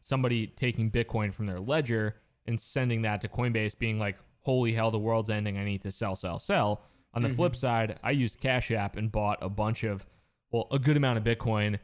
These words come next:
Speaker 1: um, at, like, fifty-five hundred. And I also was super lucky and snagged some that day at, like, forty-eight hundred,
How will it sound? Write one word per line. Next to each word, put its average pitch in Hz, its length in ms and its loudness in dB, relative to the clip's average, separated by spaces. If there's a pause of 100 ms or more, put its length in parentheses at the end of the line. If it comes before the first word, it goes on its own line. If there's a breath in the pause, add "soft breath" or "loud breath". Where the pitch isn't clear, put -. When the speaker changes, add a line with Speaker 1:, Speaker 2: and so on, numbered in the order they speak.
(360 soft breath)
Speaker 1:
um, 101 520 2
at, 104 180 -4
like, 104 220 -4
fifty-five 127 500 2
hundred. 113 400 0
And 104 140 -2
I 110 80 -2
also 123 360 0
was 104 160 -2
super 107 300 -4
lucky 104 320 -2
and 98 100 -2
snagged 101 300 -2
some 101 200 -2
that 98 140 -2
day 98 140 -2
at, 92 60 -2
like, 92 180 -4
forty-eight 104 500 -2
hundred, 95 540 -2